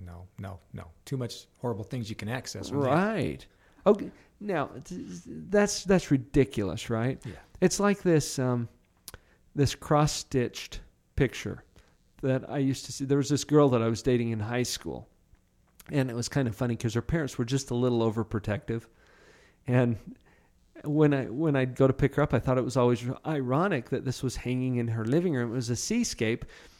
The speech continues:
Speaker 2: a cross-stitched seascape, and the wording on it said, "A ship in the harbor is safe." But that's not what ships are for. And if you'll think about that with your kids, yeah, you could lock 'em up.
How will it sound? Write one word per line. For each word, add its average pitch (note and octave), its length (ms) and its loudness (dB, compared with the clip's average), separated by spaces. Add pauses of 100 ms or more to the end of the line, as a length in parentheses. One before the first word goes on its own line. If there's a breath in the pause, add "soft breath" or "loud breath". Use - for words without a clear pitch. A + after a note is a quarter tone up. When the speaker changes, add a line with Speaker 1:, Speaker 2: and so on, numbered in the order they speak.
(260 soft breath)
Speaker 2:
a C3+ 80 0
cross-stitched - 680 0
seascape, D#3 460 -2
and C#3 100 0
the B2+ 60 0
wording G#3 360 10
on B2+ 160 2
it B2+ 100 -4
said, B2+ 340 2
"A C#3+ 60 2
ship A#3 340 0
in A#3 100 2
the F#3 100 2
harbor C3 380 4
is A#2+ 140 2
safe." G#2 440 -6 (840)
But E3 180 10
that's A3 300 8
not G3 240 8
what F3 240 10
ships F#3 340 6
are C#3+ 80 8
for. D#3+ 560 10 (1300)
And F3 120 8
if F3 140 8
you'll F3 80 10
think B3+ 240 4
about F3+ 300 8
that D#3+ 160 6
with D#3+ 200 2
your C3+ 100 2
kids, F#3 360 6 (200 soft breath)
yeah, A#3 240 8 (100)
you B3+ 160 12
could A#3+ 200 10
lock D#3+ 360 10
'em A#2+ 180 6
up. E3+ 540 8